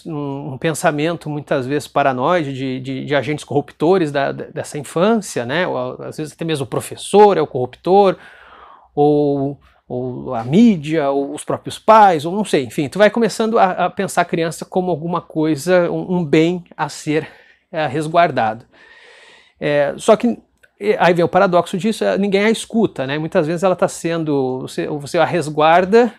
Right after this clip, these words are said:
é, e suposta-, e, e, e quem tá resguardando ela, muitas vezes é o abusador dela, e ninguém tá perguntando pra ela. Então é, é que você vê esses casos de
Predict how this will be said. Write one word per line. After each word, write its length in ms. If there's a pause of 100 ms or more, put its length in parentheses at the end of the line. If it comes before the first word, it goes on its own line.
(420)
é, 480
e 60
suposta-, 600
e, 380
e, 80 (140)
e 60
quem 200
tá 80
resguardando 560
ela, 240
muitas 240
vezes 160
é 40
o 80
abusador 600
dela, 240 (500)
e 60
ninguém 240
tá 140
perguntando 580
pra 220
ela. 260
Então 260
é, 280
é 60
que 80
você 180
vê 100
esses 240
casos 480
de 220